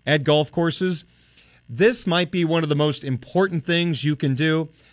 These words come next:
I don't want to tell anyone, "Don't play this golf course that is a championship course or beautiful," whatever the case may be,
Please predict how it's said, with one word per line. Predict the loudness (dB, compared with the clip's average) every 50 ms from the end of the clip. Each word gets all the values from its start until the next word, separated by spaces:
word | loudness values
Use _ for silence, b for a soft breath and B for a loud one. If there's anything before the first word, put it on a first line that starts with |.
| b b _ _ _ _
I | -4 -2 0 0
don't | 2 2
want | 2 0
to | 0
tell | 2 2 2 2 2
anyone, | 2 2 2 2 2 2 2 0 2 2
"Don't | 4 4 4 2 -2
play | -2 0 2 2 2
this | 2 0 -2 -4 -2
golf | 0 2 2 2 0 0
course | 0 2 2 2 2 0 0
that | 2 4 4 4 4
is | 4 2 2 0 -2 -6 -10 b b b b b b b b
a | -10 -10
championship | -6 -2 2 2 2 4 4 2 2 2 2 0 0
course | 2 4 4 6 6 4 4 2 2 0
or | -2 -2 -4
beautiful," | -6 -4 -2 0 2 4 4 2 2 2 2 4 4 4 2
whatever | 2 2 2 2 2 2
the | 0 0
case | 2 2 2 2 2
may | 0 0 2
be, | 4 4 4 4 4 2